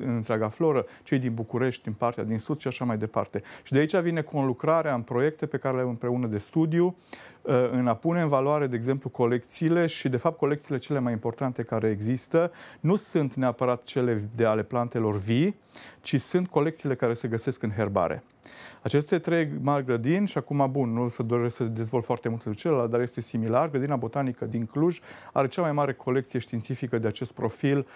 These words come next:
din, uh, din România, adică are cel mai mare herbar, este una dintre cele mai mari colecții științifice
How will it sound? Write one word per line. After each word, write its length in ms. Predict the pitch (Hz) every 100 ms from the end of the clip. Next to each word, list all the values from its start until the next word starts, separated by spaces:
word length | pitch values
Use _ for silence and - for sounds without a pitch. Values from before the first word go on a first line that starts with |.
| - -
din, 480 | - 117 131 135 127
uh, 320 | 120 113 110
din 220 | 110 117 113
România, 480 | 110 107 104 147
adică 240 | 170 131 139
are 120 | 127
cel 180 | - 175
mai 100 | 170
mare 260 | 151 143 110
herbar, 380 | 117 110 143
este 100 | 170 160
una 80 | 156
dintre 160 | 147
cele 180 | 127 165
mai 120 | 147
mari 220 | 135 143 -
colecții 420 | 131 156 156 143
științifice 720 | - 127 123 143 131 - 131